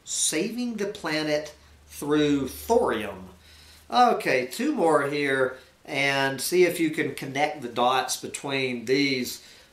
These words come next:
Uh, this is a video, so, uh, all I have is just the one sentence <coughs> description.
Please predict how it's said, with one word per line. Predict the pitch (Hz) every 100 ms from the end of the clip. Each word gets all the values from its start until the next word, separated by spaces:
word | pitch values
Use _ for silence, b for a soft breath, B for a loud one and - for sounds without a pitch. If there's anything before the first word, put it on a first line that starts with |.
| _
Uh, | 143 135 135
this | 190 214
is | 170
a | 127
video, | 113 123 165 156 123 117 120 120
so, | - 147 123 123 123
uh, | 123
all | 123 127 139 135
I | 135 127
have | 123 139 143 143
is | 143 -
just | 156 139 -
the | 135
one | 123 143 139
sentence | - 143 131 123 - - _ -
<coughs> | - - - - - - - - - - - - - - 170
description. | 139 127 - - - 175 170 170 135 110